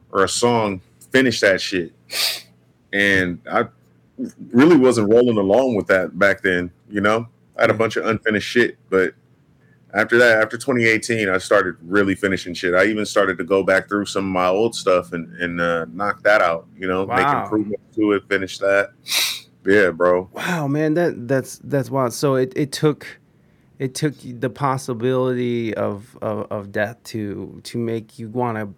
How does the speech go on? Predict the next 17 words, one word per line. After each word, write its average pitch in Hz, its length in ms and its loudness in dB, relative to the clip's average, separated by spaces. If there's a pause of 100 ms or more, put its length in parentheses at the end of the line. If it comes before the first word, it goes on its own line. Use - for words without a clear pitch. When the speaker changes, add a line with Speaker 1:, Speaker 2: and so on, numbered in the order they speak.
(1040)
Speaker 2:
to 131 100 -6
finish 151 640 -2
what 135 380 -4
you 117 60 -8
start. 98 600 -4 (640)
Speaker 1:
Yeah. 120 320 4
Speaker 2:
It's 143 220 -4
like 139 180 0
it 135 140 -6
took 156 240 0
the, 143 80 2
the, 127 500 0
the 120 80 -4
fear 143 440 0
of 117 360 -6
an 135 180 -2
end 110 500 -4